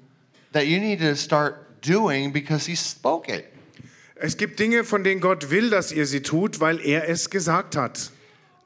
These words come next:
Speaker 1: Your family Your children are looking and acting the way that they're acting
Speaker 2: Deine Familie und deine Kinder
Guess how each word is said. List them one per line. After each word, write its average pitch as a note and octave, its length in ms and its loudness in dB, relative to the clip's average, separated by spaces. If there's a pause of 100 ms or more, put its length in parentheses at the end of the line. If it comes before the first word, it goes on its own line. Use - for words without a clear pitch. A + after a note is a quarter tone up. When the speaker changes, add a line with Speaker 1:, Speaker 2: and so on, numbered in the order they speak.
(500)
Speaker 1:
Your D#3 260 4
family B2 920 -2 (580)
Your D#3+ 180 0
children C3 680 -2 (1800)
are B2+ 180 4
looking E3 480 0
and C#3+ 80 -2
acting C3+ 440 0
the B2 80 2
way A#2+ 200 0
that C3+ 160 -2
they're D3+ 140 2
acting F#2 500 -2 (880)
Speaker 2:
Deine D#3 220 2
Familie F#3 500 2
und G3 120 -2
deine F3 220 0
Kinder E3+ 540 0